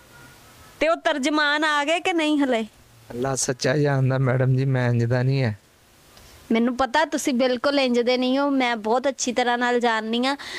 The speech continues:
Speaker 1: ਤੇ ਤੁਹਾਡੀ ਬੇਗਮ ਤੇ ਨਹੀਂ ਨਾ ਸ਼ੋਅ ਵੇਖਦੀ?
Speaker 2: ਚਲੋ, ਵੇਖ ਲਏਗੀ ਤੇ ਫਿਰ ਕੀ ਹੋਣਾ?
Speaker 1: ਮੈਂ ਚਾਹ-
Speaker 2: ਤਲਾਕ ਹੀ ਹੋਣੀ।
Speaker 1: ਨਹੀਂ, ਨਹੀਂ, ਉਹ ਨਹੀਂ ਹੁੰਦੀ ਜਿੰਨੀ ਤੁਸੀਂ ਰੰਨ ਮੁਰੀਦੀ ਕਰਦੇ ਹੋ,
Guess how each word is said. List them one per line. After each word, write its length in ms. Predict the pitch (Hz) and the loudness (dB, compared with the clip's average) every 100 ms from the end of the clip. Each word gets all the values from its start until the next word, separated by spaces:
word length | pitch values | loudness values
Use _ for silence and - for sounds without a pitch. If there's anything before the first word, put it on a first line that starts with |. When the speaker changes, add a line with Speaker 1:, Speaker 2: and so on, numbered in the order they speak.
| - - | -8 0
Speaker 1:
ਤੇ 260 | 247 240 | 2 2
ਤੁਹਾਡੀ 240 | 226 254 226 | 2 -2 0
ਬੇਗਮ 360 | 240 233 262 | 0 0 0
ਤੇ 100 | 277 | 0
ਨਹੀਂ 120 | 285 294 | 0 0
ਨਾ 100 | 370 | 0
ਸ਼ੋਅ 280 | - 262 | 0 0
ਵੇਖਦੀ? 400 | 233 220 208 208 202 _ _ _ _ - - - - - | 2 0 -2 -4 -6 _ _ _ _ -20 -20 -12 -8 -4
Speaker 2:
ਚਲੋ, 220 | 160 156 | 0 0
ਵੇਖ 340 | 143 147 151 | 0 0 0
ਲਏਗੀ 340 | 156 160 151 151 | 0 0 -2 -2
ਤੇ 120 | 156 | 0
ਫਿਰ 300 | 143 139 135 117 - - - - - - - | 0 0 0 -2 -8 -14 -18 -20 -20 -18 -8
ਕੀ 260 | 143 151 139 | -2 0 2
ਹੋਣਾ? 280 | 127 110 113 - - - | 2 2 0 -4 -12 -2
Speaker 1:
ਮੈਂ 240 | 247 277 285 | 0 0 -2
ਚਾਹ- 180 | 311 | -2
Speaker 2:
ਤਲਾਕ 420 | 285 160 156 160 160 | 0 2 4 2 2
ਹੀ 140 | 175 | -2
ਹੋਣੀ। 300 | 151 123 135 - - - | -2 -6 -12 -16 -8 -2
Speaker 1:
ਨਹੀਂ, 280 | 254 311 320 | 0 2 2
ਨਹੀਂ, 360 | 320 330 311 | 2 2 2
ਉਹ 220 | 294 311 320 | 2 2 2
ਨਹੀਂ 160 | 359 | 0
ਹੁੰਦੀ 260 | 349 254 247 | 0 0 0
ਜਿੰਨੀ 300 | 247 254 262 | -2 -2 -2
ਤੁਸੀਂ 260 | 269 277 | -2 -2
ਰੰਨ 240 | 269 262 240 | 0 0 -2
ਮੁਰੀਦੀ 420 | 233 254 220 254 | -2 -2 -2 -4
ਕਰਦੇ 480 | 240 226 220 226 247 | -2 -2 -2 0 2
ਹੋ, 180 | 330 | 0